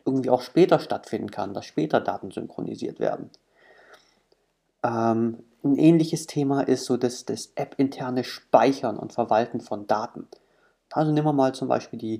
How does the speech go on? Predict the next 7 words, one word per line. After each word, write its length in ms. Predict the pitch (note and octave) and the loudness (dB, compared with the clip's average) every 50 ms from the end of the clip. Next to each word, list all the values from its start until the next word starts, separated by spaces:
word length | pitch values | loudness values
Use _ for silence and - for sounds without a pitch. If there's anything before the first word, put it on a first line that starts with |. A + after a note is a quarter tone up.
| - | -8
die 100 | - - | -10 -12
Standard-iPhone-Notiz-App, 1500 | - - - - C3+ C3 A#2+ A2+ - - - - - - B2+ A#2 A2 A2 G#2+ - - F3+ E3+ E3+ - - D#3+ D#3 - - _ _ _ _ _ _ _ _ _ _ _ - | -8 -4 -2 -2 0 2 0 0 0 0 -2 -2 -2 -2 -2 -2 -2 -2 -6 -8 -6 -6 -6 -4 -2 -2 -2 -2 -2 -6 _ _ _ _ _ _ _ _ _ _ _ -10
die 60 | - | -10
kann 160 | - - C3 | -6 -4 -2
man 180 | A#2 A2+ A#2 - - | 0 0 -2 0 2
immer 220 | - E3 E3+ F3+ E3+ | 2 4 6 4 4
benutzen 680 | E3+ F3+ E3 C#3+ C3+ B2 - - - D3+ E3+ - - | 6 4 4 4 4 2 0 -4 -6 -4 -6 -6 -10